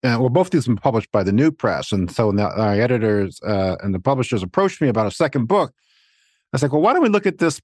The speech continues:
pol-," this is in twenty twenty. And so very much in the Trump moment, trying to under-, you know, explain what was going on. I says, "Why don't we use the Civil War as a theoretical construct?" And then eight months later, people carrying the Confederate flag stormed the United States Capitol trying to stop the peaceful transfer of power. So it's not,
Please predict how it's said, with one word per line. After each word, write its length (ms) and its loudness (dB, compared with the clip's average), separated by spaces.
pol-," 160 0
this 180 -2
is 100 0
in 80 2
twenty 240 0
twenty. 460 -2
And 100 -8
so 140 0
very 140 2
much 200 0
in 60 -2
the 80 0
Trump 300 -2
moment, 340 2
trying 200 0
to 40 0
under-, 220 -2
you 160 -2
know, 100 0
explain 560 0
what 80 -2
was 140 -6
going 260 0
on. 80 0
I 40 -2
says, 140 -10
"Why 120 0
don't 100 0
we 80 -2
use 280 0
the 140 0
Civil 360 0
War 420 0
as 140 0
a 40 -2
theoretical 580 0
construct?" 640 -2
And 160 2
then 160 0
eight 180 0
months 240 -2
later, 220 2
people 240 0
carrying 480 2
the 80 0
Confederate 500 2
flag 340 2
stormed 400 0
the 60 2
United 320 2
States 300 -2
Capitol 440 0
trying 300 0
to 80 -2
stop 300 -2
the 80 -4
peaceful 320 -2
transfer 400 -2
of 80 -4
power. 260 0
So 220 -6
it's 180 -6
not, 220 -2